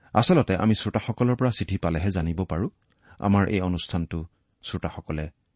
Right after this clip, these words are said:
শুনিছে বুলি। লগতে এই অনুষ্ঠানটোৰ গুণাগুণৰ বিষয়েও আমাৰ ধাৰণা এটা হয়। কোনোবাই শুনি উপকৃত হোৱা বুলি শুনিলে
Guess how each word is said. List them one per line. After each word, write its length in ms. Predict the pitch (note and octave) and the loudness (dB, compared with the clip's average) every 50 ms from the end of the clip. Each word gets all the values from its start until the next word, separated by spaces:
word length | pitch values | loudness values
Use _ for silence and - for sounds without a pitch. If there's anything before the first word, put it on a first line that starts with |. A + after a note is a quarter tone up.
| _ _ - | _ _ -4
শুনিছে 300 | - F#2 F2+ E2 - F#2 | -2 -2 -2 0 -2 -4
বুলি। 220 | F2 F#2 G2+ C3 F3 _ _ _ _ _ _ _ _ _ _ _ _ _ _ _ _ _ _ _ - | -2 -2 -4 -4 -6 _ _ _ _ _ _ _ _ _ _ _ _ _ _ _ _ _ _ _ 2
লগতে 280 | G#2 A2 G2+ A2 G2+ - C3+ | 4 4 4 4 4 4 2
এই 80 | B2+ A2+ | 4 4
অনুষ্ঠানটোৰ 560 | A2+ A2+ A2+ A#2 - - C3+ B2+ A#2+ C3 B2+ A2 | 4 4 4 2 4 4 2 4 4 4 2 2
গুণাগুণৰ 460 | G2+ G2 G2 F#2+ F#2+ F#2+ F#2+ G2 G2+ | 2 2 2 4 2 4 2 2 2
বিষয়েও 420 | F#2+ G2 F#2+ - - A#2 F#2+ E2 D#2+ - _ | 2 0 -2 2 2 2 4 2 0 -4 _
আমাৰ 280 | F#2 F2 E2+ E2 D#2+ D#2+ D#2+ _ _ _ | -2 0 0 0 -2 -4 -6 _ _ _
ধাৰণা 320 | - D#2+ E2+ F2 F2+ F2+ F2 E2+ | -12 -6 -4 -2 -2 -2 -2 -2
এটা 140 | E2+ - | -4 -4
হয়। 240 | F2 - - - - _ _ _ _ _ _ _ _ _ _ _ _ _ _ _ _ _ _ _ _ | -6 -6 -10 -18 -18 _ _ _ _ _ _ _ _ _ _ _ _ _ _ _ _ _ _ _ _
কোনোবাই 340 | - A2+ A#2 A#2 A2 G#2+ G#2+ G#2+ | 6 6 8 8 8 6 6 4
শুনি 280 | - - G#2 F#2+ G2 G2 F2 | 2 0 0 0 2 0 -2
উপকৃত 460 | E2+ - - F2+ - - G2+ F2+ - | -4 -4 -6 -6 -4 -4 -4 -2 -2
হোৱা 220 | G2 D#2+ F2+ E2+ E2 | -2 0 -2 -2 -2
বুলি 180 | F2 F2 F2 - | 0 -2 -2 -2
শুনিলে 300 | - F2 F2+ F#2+ G2+ A2+ | -2 0 0 2 2 0